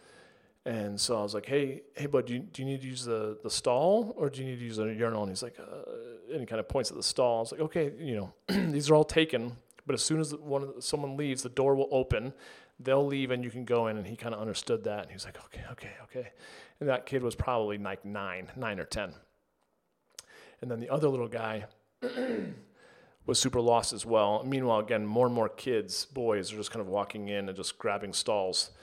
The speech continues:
And so this little kid would start to go for a stall, and then some other kid would kind of walk right in front of him and, and take it. <laughs>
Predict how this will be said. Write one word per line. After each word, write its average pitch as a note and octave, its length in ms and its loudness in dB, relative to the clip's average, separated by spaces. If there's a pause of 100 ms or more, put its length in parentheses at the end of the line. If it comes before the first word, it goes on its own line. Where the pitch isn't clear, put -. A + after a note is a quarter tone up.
(220)
And A2+ 100 -4
so A2 120 2
this G2+ 160 2
little A#2 140 -2
kid A2 200 -2
would G#2 100 -4
start - 260 2
to A2+ 60 -8
go A2+ 140 0
for G#2+ 120 -4
a G2+ 40 -4
stall, A2+ 340 4
and G#2 80 -2
then G2 80 -4
some G#2+ 260 2
other G2+ 160 0
kid G#2+ 220 -2
would G#2+ 80 -10
kind G#2 120 -4
of G2 80 -6
walk G2 220 2
right A2 80 0
in F#2 60 -8
front A2 180 -4
of G#2 140 -2
him F#2+ 60 -8
and, F2 140 -10
and G#2 160 -10
take G#2 240 -2
it. F#2+ 160 -2 (300)
<laughs> D#3 80 -4